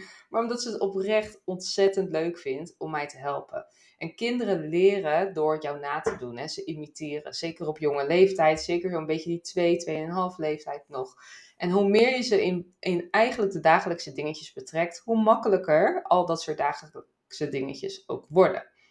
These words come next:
Dus ga samen dat dekbedovertrek uitzoeken. Stop het samen in de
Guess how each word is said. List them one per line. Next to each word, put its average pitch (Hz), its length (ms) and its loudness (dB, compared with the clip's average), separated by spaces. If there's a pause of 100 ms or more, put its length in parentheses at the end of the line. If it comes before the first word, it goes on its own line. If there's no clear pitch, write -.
(440)
Dus - 420 6
ga 165 100 -6
samen 226 400 2
dat 202 140 2
dekbedovertrek 147 880 -4
uitzoeken. - 840 -8
Stop - 280 -12
het 165 100 -12
samen 170 340 4
in 185 120 0
de 175 320 -2